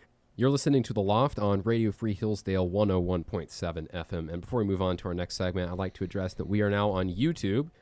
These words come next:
Speaker 2: on The Loft, as well as we're gonna be independent from Radio Free Hillsdale. We're still gonna post on Radio Free Hillsdale SoundCloud and Radio Free Hillsdale, Spotify,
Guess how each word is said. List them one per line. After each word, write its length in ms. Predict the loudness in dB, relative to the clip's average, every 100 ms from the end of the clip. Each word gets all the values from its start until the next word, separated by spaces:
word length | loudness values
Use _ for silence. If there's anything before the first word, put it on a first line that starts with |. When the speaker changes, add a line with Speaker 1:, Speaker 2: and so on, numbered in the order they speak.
| _ _
Speaker 2:
on 180 | -2 -2
The 100 | -2
Loft, 440 | 2 2 2 -2 -6
as 180 | -6
well 360 | -2 2 4 2
as 120 | -2
we're 140 | -2 -2
gonna 160 | -2
be 320 | -2 -2 -4 0
independent 680 | 0 0 -2 0 2 0 -2
from 160 | 0
Radio 200 | 0 0
Free 220 | -2 -4
Hillsdale. 380 | -2 -4 -2 -4
We're 80 | -4
still 260 | 0 0 2
gonna 160 | 0
post 480 | -2 -2 0 -2 -6
on 280 | -4 -2 -2
Radio 180 | -2 -2
Free 140 | -4
Hillsdale 320 | -6 -6 -8
SoundCloud 640 | -4 -2 -2 -2 -2 0 -2
and 140 | -6 -2
Radio 220 | -2 -2
Free 180 | -6 -4
Hillsdale, 520 | 0 0 0 -2 -2
Spotify, 600 | -4 -4 -4 -4 -4